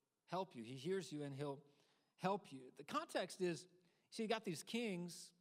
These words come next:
King of Israel is wanting to prove a point to the nation of Moab. And so he calls his buddies,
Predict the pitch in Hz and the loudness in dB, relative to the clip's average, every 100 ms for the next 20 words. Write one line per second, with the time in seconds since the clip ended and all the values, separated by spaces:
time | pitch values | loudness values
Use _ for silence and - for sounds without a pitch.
0 | _ _ _ _ _ - 240 220 170 233 | _ _ _ _ _ 0 2 4 6 4
1 | 214 208 185 175 151 - _ _ _ _ | 4 4 6 4 0 -16 _ _ _ _
2 | _ _ _ - 135 196 214 196 - 180 | _ _ _ -10 -2 2 2 0 0 0
3 | 170 226 208 170 - 208 202 175 - - | 0 0 2 0 0 0 2 0 -4 -16
4 | _ _ _ _ _ - 165 170 196 - | _ _ _ _ _ -2 0 2 2 0
5 | 175 147 165 208 175 143 143 175 - _ | -2 0 2 4 4 2 0 -4 -12 _
6 | _ _ _ _ _ _ _ - 185 170 | _ _ _ _ _ _ _ -6 -4 2
7 | 214 190 220 220 185 175 123 202 220 190 | 4 4 6 4 4 0 2 4 6 6
8 | 202 - - - | 4 0 -10 -12